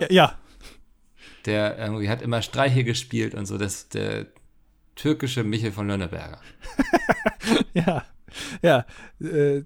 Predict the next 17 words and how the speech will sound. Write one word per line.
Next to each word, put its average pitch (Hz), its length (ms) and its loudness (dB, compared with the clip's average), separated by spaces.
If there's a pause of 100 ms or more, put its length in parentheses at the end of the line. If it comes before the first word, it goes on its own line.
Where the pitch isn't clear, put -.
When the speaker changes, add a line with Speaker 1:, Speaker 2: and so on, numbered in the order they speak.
Speaker 1:
ne, 139 280 0
ne 139 120 0
alte 170 320 4
Saga 170 480 4
neu 160 180 0
erzählt. 143 500 0 (240)
Äh, 156 200 6 (100)
ja, 156 420 6 (160)
Speaker 2:
Ja. 175 120 -10
Speaker 1:
also 160 360 4 (260)
das - 220 2
war 190 200 6
Bugün 202 480 0
Watch 196 220 4
für 156 80 0
diese 165 260 -2
Woche. 131 340 2